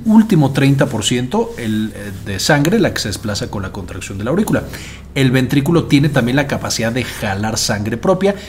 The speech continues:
y entonces de pronto estos trombos que tenemos en la aurícula puede jalarlos y mandarlos al resto del cuerpo y tener tromboembolia pulmonar o tener un infarto cerebral.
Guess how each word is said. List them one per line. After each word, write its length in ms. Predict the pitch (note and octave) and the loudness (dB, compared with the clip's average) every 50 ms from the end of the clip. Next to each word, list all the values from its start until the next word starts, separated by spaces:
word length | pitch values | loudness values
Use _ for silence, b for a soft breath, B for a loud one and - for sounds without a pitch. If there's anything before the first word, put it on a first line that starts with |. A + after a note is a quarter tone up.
| B B B | B B B
y 60 | - | -6
entonces 260 | A2 - C#3 C#3 C3+ | -2 0 2 2 2
de 80 | C3+ B2+ | 2 2
pronto 320 | - C#3 C3 C3 B2+ - | 2 0 0 0 0 0
estos 320 | B2+ - - - A#2 - - | -2 -2 -4 -4 -6 -6 -4
trombos 400 | - B2+ B2 A#2+ A#2+ A2+ G2+ - | -2 -2 0 0 -2 -2 -4 -4
que 80 | - | -6
tenemos 440 | G#2+ F#2+ G2 G2 G2 G2 G2+ G2+ - | -8 -8 -6 -6 -6 -6 -6 -6 -6
en 100 | G#2 G#2 | -6 -4
la 60 | G#2+ | -4
aurícula 420 | A2+ C3+ D#3 C#3 C#3+ C#3+ D3 C#3+ C#3+ B B B B B - - - | -2 -2 -2 0 0 0 0 0 -2 B B B B B -20 -16 -12
puede 180 | - A2 G2+ F#2+ | -8 -6 -6 -6
jalarlos 600 | - G#2 A2 C3 D3 C#3+ C#3+ D3 C#3+ C#3+ - - - - | -4 0 2 2 2 4 2 0 0 -2 -4 -8 -10 -6
y 120 | A#2 A2 | -4 -2
mandarlos 540 | G#2 G#2 G2 G2 F#2+ G#2 G#2 G#2+ G#2+ G#2 - | -2 -2 -2 -2 -2 -2 -2 -2 -4 -4 -4
al 80 | G2+ F2 | -6 -6
resto 260 | G2 G2 - - - | -6 -6 -6 -8 -8
del 100 | - - | -8 -4
cuerpo 340 | - B2 A2+ - C3 B2 B B B B B - | -4 -4 -2 -2 -4 -4 B B B B B -6
y 120 | A#2 G#2+ | -6 -4
tener 320 | - - G#2+ G#2 G#2+ G2+ G2 | -4 -2 -2 -2 -2 -2 -4
tromboembolia 640 | G2+ - G2+ F2+ F2 F2+ F2 E2+ F#2 F2+ F#2 F#2+ - | -4 -6 -6 -4 -4 -4 -4 -4 -4 -4 -4 -6 -6
pulmonar 480 | G2 G2 F#2+ G#2+ A2+ C3 C#3 C3+ C3+ - G#2 | -6 -6 -4 -2 -2 0 0 -2 -2 -4 -6
o 60 | F#2+ | -8
tener 200 | - G#2 F#2 F#2 | -8 -8 -8 -8
un 140 | F#2 F#2 F#2 | -8 -8 -8
infarto 460 | F2+ - - F#2+ E2+ - - F2 E2+ | -8 -8 -10 -10 -10 -10 -10 -10 -10
cerebral. 480 | E2+ F2 E2+ E2 D#2 - - - - | -8 -8 -8 -8 -8 -10 -10 -10 -12